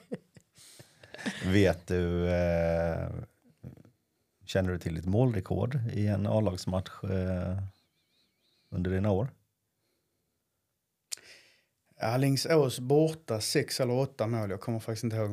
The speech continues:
Speaker 2: vilket det var.
Speaker 1: Ja. Jag har en uppgift på Tumba borta, sex mål. Och tydligen så var tretton två eller tretton tre målet ett riktigt drömmål.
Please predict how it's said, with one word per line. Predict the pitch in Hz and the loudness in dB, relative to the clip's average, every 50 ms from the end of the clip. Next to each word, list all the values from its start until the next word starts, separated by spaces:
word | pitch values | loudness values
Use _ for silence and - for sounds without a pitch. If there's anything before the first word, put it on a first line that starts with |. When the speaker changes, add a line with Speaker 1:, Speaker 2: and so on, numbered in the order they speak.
| 104 101 | -4 -6
Speaker 2:
vilket | 101 101 - 101 - | -6 -6 -8 -8 -10
det | 101 | -8
var. | 90 85 85 _ _ - | -10 -10 -12 _ _ -4
Speaker 1:
Ja. | 95 95 101 107 117 113 - - | 0 0 2 2 0 -2 -4 0
Jag | - 117 139 | 4 6 8
har | 160 160 | 8 8
en | 151 135 | 6 6
uppgift | 143 151 156 - 107 101 - - | 2 0 0 -2 -4 -4 -4 -2
på | 120 110 | -2 -2
Tumba | - - - 131 131 139 104 87 87 92 | -2 0 0 0 2 2 2 0 0 0
borta, | 104 143 - - - - 85 | 0 -2 -2 -2 -2 -2 -2
sex | - - 101 101 - - | -2 -2 -6 -6 -6 -6
mål. | - 95 92 - 107 - _ _ _ _ _ _ _ _ _ _ _ _ _ _ _ - | -6 -6 -4 -6 -8 -12 _ _ _ _ _ _ _ _ _ _ _ _ _ _ _ -12
Och | 101 98 | -10 -4
tydligen | - - 135 139 117 104 98 98 98 | 0 0 0 2 4 4 4 4 4
så | - 147 | 4 4
var | 147 135 | 4 4
tretton | - - - 123 123 - - - - 101 101 98 101 104 104 - - _ _ _ _ _ _ _ _ _ - - - - | 4 4 2 0 0 0 -2 0 2 2 4 4 2 -2 -4 -6 -10 _ _ _ _ _ _ _ _ _ -12 -8 0 2
två | 113 95 104 123 135 123 117 - | 2 2 4 2 0 0 0 0
eller | 107 113 107 | 0 0 0
tretton | - - 110 117 117 - - 98 95 95 95 | 0 2 2 2 2 2 0 0 0 0 -2
tre | - - 107 107 107 | -4 -4 0 0 0
målet | 107 101 87 82 80 82 92 - - | 2 2 2 0 0 0 -2 -6 -6
ett | - - | -6 -4
riktigt | 104 107 - - - 92 | -4 -6 -6 -8 -6 0
drömmål. | 92 98 101 98 87 - - 117 | 0 0 0 0 -4 -6 -6 -8